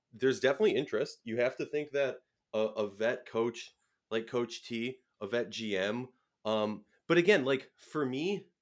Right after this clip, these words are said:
call me crazy, and I know that I'm a homer,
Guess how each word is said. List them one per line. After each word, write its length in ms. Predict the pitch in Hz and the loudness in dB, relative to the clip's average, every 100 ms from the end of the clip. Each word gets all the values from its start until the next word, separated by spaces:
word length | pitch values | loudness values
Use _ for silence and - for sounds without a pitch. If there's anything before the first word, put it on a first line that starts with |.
| _ _ _ _ _ _ _ - | _ _ _ _ _ _ _ -14
call 200 | - 147 | -2 0
me 100 | 202 | 0
crazy, 640 | - 156 170 120 98 104 - | 0 0 0 -2 -4 -6 -6
and 120 | 101 | -2
I 60 | 120 | 0
know 240 | 113 120 143 | 2 0 0
that 160 | 131 - | -6 -6
I'm 140 | 120 123 | -2 0
a 80 | |
homer, 500 | 110 120 110 101 131 | 0 0 2 0 -4